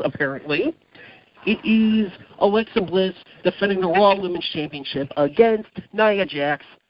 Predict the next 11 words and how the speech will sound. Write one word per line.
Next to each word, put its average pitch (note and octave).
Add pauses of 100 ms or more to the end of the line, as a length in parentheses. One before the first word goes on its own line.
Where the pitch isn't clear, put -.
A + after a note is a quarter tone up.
(380)
Emma, F3+ (380)
Bayley, D#3 (180)
and D#3+ (160)
Sasha C#3+
Banks. C3 (1600)
This F4
was D#4+
the C4
Nia G#3
Jax C#3 (200)
show, F#2+